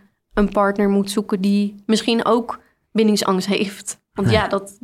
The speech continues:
Speaker 2: Nee, mooi gezegd. Je hoeft niet te veranderen wie je gewoon bent. Eh,
Speaker 1: Nee,
Speaker 2: maar daar
Speaker 1: dat denk
Speaker 2: wel
Speaker 1: ik
Speaker 2: mee
Speaker 1: niet.
Speaker 2: leren omgaan. Ja, ja. En hoe, eh, dat is heel erg de golf waar ik nu, of de wolk waar ik nu zelf op zit, hoor. Eh, en ik weet dat bij vrouwen nog meer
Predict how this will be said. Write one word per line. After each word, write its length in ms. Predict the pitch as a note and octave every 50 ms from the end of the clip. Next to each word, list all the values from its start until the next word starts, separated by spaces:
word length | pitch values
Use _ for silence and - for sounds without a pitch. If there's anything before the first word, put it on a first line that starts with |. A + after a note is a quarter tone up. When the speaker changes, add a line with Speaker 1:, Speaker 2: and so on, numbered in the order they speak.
| F#3+ - - - - _ _ _
Speaker 2:
Nee, 420 | - G3 F3+ D#3+ E3 E3+ E3+ E3
mooi 220 | D3 D3+ F3 F3 D3+
gezegd. 220 | C3 C#3+ D3 C#3+
Je 60 | B2
hoeft 120 | C3+ C#3 B2+
niet 120 | D3+ D3
te 80 | C3 B2
veranderen 380 | B2 B2+ C3 C3 B2+ A#2+ A#2
wie 140 | A2 A#2 B2
je 100 | A#2 A#2
gewoon 200 | A2 A#2 A2 A2
bent. 320 | A2+ C#3+ B2+ G2+ F2+ - -
Eh, 640 | - - G2 F#2 F2+ F2+ F2+ F2+ F2+ F2+ F2+ F2+ F#2 F2+ E2+ E2 - - - -
Speaker 1:
Nee, 320 | - - A#3+ A#3+ A#3 G#3+ -
Speaker 2:
maar 320 | - G#2+ G2+ G#2+ G2 D#2+ F#2
daar 180 | - F#2+ -
Speaker 1:
dat 140 | - A#3+ G#2+
denk 180 | - G#2+ G#2 G#2+
Speaker 2:
wel 100 | A2 G2+
Speaker 1:
ik 40 | G#2+
Speaker 2:
mee 80 | A2
Speaker 1:
niet. 100 | G#2+ G#2
Speaker 2:
leren 160 | G#2+ G#2+ A2 A#2
omgaan. 280 | A#2 G#2 - - F#2 A2
Ja, 160 | A2+ G2+ - -
ja. 180 | - - G1+ - - - - - - - - -
En 200 | - - C#3 C#3
hoe, 320 | C3+ C3+ D3+ D#3 D3+ D3 C#3 - - - - - - - - - - - - - - - - - -
eh, 420 | - B2+ B2+ C3+ C3+ C3 C3 B2+ B2+ B2 B2 B2
dat 200 | A2+ A#2+ A#2 G#2
is 100 | A2 A2
heel 380 | A2+ A2 A2 A2 A2 A2 G#2+ G#2+
erg 100 | G#2+ G2+
de 80 | G#2+
golf 300 | G#2+ - - B2 A#2 G#2+
waar 120 | G#2+ A2+ G#2+
ik 100 | G#2+ G#2+
nu, 280 | G#2+ G#2+ G#2+ G#2+ G#2
of 120 | G2+ G2+ G2
de 320 | G#2+ A2 G#2 G2 G2+ G2+
wolk 260 | F#2+ G#2 A2 G#2+ G#2
waar 120 | - A2 G#2
ik 60 | G2+
nu 120 | G#2 G#2+
zelf 260 | G2+ G#2 A2 G#2+ G#2 G2
op 100 | - -
zit, 160 | - F#2 -
hoor. 240 | G2+ A2 C3 B2+ -
Eh, 580 | - - - - - A#1 A#1+ A#1+ A1+ - - -
en 140 | A#2 G#2 G2
ik 280 | - G2+ G2+ F#2 - -
weet 240 | - A2+ G#2 G2+ -
dat 200 | - F#2 - -
bij 160 | - F#2+ F#2 F2+
vrouwen 440 | F2+ G#2+ A2 G#2+ G2+ F#2+ F#2+ F#2
nog 420 | F#2+ G#2 G#2 F#2 - - - - -
meer 500 | - G2+ G2+ G#2+ G#2+ G2+ G2 F#2+ -